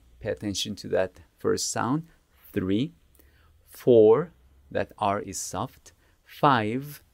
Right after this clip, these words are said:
your teeth have to show, five, yes,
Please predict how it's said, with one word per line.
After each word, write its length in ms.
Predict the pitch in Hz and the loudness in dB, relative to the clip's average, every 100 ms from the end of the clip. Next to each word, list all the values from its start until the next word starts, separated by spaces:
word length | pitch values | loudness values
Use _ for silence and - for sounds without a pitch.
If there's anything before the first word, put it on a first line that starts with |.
| _ - | _ -14
your 200 | - 92 - - | -10 -10 -12 -10
teeth 380 | - 196 226 - - | -4 -2 -4 -10 -10
have 260 | 113 110 - | -8 -8 -12
to 100 | - | -10
show, 460 | - - 208 101 _ _ | -4 2 2 2 _ _
five, 800 | _ - 107 98 101 120 143 147 _ _ _ _ | _ -6 -4 -4 -6 -10 -10 -14 _ _ _ _
yes, 380 | - - 147 | -16 -12 -12